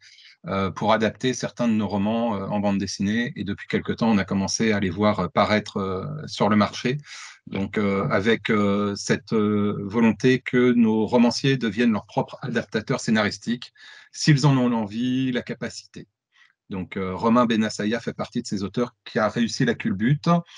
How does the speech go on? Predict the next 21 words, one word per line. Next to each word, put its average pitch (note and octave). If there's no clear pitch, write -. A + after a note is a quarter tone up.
euh, G2+
qui G#2
a G#2
adapté, A2
euh, G#2
un G2+
récit A2
de -
science-fiction, -
euh, G2
à -
succès, B2
euh, G2+
Pyramide, B2
euh, F#2+
en -
bande A#2
dessinée A2
aux B2
humanoïdes G#2+
associés. A2+